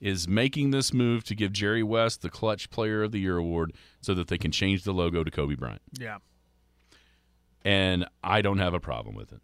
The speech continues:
Speaker 2: I don't. I don't either. I don't either.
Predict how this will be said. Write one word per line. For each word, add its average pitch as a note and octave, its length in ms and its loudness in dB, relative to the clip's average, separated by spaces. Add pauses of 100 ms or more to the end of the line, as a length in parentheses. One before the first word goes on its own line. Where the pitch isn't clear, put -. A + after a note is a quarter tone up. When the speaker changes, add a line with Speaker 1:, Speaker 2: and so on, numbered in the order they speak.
Speaker 2:
I A2+ 60 -16
don't. - 1700 -20
I G#2+ 40 -10
don't G#2 160 -14
either. G2+ 180 -18 (1160)
I D#3+ 120 -2
don't C#3+ 200 0
either. A#2+ 220 -6